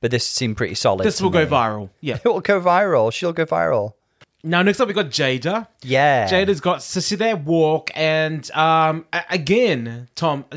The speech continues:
Speaker 2: can you do the dance?
Speaker 1: Um, I found it actually, I think probably it was kind of a, a little bit more complicated than Shay's, but because there was, like, this storyline I could do it, I think.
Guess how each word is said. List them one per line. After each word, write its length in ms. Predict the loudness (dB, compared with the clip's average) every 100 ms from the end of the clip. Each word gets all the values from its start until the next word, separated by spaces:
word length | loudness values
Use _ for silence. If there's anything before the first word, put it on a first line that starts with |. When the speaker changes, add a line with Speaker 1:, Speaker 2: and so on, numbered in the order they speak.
| -4
Speaker 2:
can 200 | 0 2
you 120 | 0
do 100 | 0
the 100 | 0
dance? 560 | 0 0 0 -6 -12 -16 _ _ _ _ _ _ _ _ _ -2
Speaker 1:
Um, 300 | 0 0 -4 _ _ -4
I 100 | -4
found 340 | 0 0 0
it 60 | 0
actually, 440 | -2 -2 -8 -10 _ _ -18 -8
I 100 | -4
think 360 | 0 0 -2 0
probably 460 | 0 2 0 -2 -4
it 80 | -6
was 100 | -6
kind 260 | -4 -2
of 220 | 0 -2 -4 _ _ -2
a, 40 |
a 40 |
little 260 | 2 2 4
bit 180 | 4 4
more 160 | 0 2
complicated 680 | 0 -2 -2 0 0 -2 0
than 280 | 0 0 -6 -18 -20
Shay's, 300 | -2 0 2
but 140 | 0 -2
because 260 | 0 2
there 120 | 2
was, 100 | 4
like, 140 | 2 2
this 220 | -2 -4
storyline 1000 | -2 0 2 2 2 0 0 -4 -6 -8 -10 _ _ _ _ _ _ _ _ _
I 100 | -2
could 200 | 0 0
do 200 | 2 2
it, 140 | 2 0
I 80 | -4
think. 560 | -2 -4 -4 -12 -18